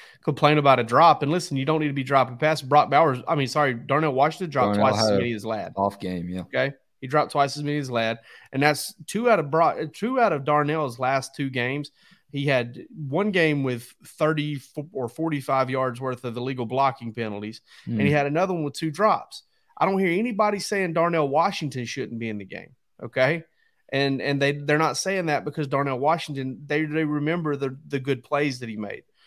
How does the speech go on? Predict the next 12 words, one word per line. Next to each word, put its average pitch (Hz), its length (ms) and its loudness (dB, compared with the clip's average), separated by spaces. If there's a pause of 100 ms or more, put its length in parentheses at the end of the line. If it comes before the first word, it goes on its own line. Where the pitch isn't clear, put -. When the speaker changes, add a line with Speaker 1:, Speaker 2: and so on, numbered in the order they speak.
(200)
Speaker 1:
Well, 143 160 2
I 139 160 2
remember 156 380 0
Ladd 135 580 4 (360)
punt 135 200 -4
returns 123 400 -4
against 117 320 -6
Auburn, 117 480 -2 (420)
punt 127 200 -2
return 120 320 -2
against 117 240 -4
Vanderbilt, 113 640 -2